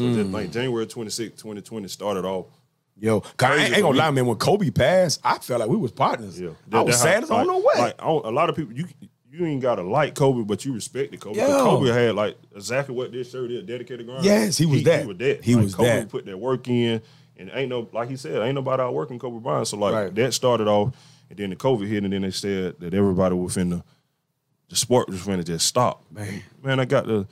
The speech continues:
Speaker 1: trying to watch these shows with my wife on T V. I'm like, "Man, I can't make it without no basketball, no football. Like,
Speaker 2: Right.
Speaker 1: where it at? Somewhere."
Speaker 2: Right.
Speaker 1: Like,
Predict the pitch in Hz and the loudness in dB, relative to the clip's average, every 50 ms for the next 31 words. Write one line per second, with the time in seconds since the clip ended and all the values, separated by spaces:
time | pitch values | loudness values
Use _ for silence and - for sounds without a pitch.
0 | _ _ _ _ _ - 143 135 127 127 135 135 95 120 123 117 - - 135 131 | _ _ _ _ _ 0 2 2 4 4 4 2 2 0 -2 -4 -4 -2 0 0
1 | 131 127 117 117 113 117 131 143 131 123 127 120 120 - 139 131 127 127 123 123 | 0 0 0 -2 -2 -2 0 2 2 2 0 -2 -2 -2 -2 -2 0 0 0 0
2 | 110 90 85 95 110 113 127 127 110 - 95 92 87 87 92 95 90 - 90 90 | 0 -2 -2 -4 -4 -2 -2 -2 -2 -2 -6 -8 -8 -8 -8 -10 -12 -12 -14 -12
3 | 90 92 92 82 - 95 95 90 87 107 113 110 - - 101 101 104 104 104 98 | -8 -6 -6 -6 -8 -10 -12 -8 -4 -4 -4 -4 -4 -8 -6 -2 0 0 2 2
4 | 92 87 - - 139 131 - 107 110 110 107 107 101 92 92 98 127 131 120 107 | 0 -2 -2 -2 -2 -2 0 2 2 4 4 4 4 2 2 4 6 6 6 6
5 | 107 123 123 - - - - 135 160 185 151 120 117 120 131 170 175 - _ _ | 4 2 0 -2 -2 -4 -2 0 2 2 2 2 2 2 0 0 -2 -6 _ _
6 | - 113 123 117 110 107 - | -8 -6 -4 -2 -2 -4 -6